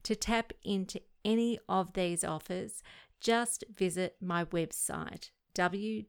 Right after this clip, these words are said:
w w dot sandy j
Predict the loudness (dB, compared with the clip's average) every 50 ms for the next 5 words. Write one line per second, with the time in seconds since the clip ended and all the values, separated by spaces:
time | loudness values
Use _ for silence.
0 | -2 0 0 0 0 -2 -2 -2 -2 -2 -2 0 0 0 0 0 -2 -2 -2 -2
1 | 0 0 0 0 0 0 -4 -8 -20 -20 -20 -20 _ -6 -2 2 2 4 4 4
2 | 2 0 0 -4 -4 -4 -2 -2 0 0 0 0 -2 -4 -6 -10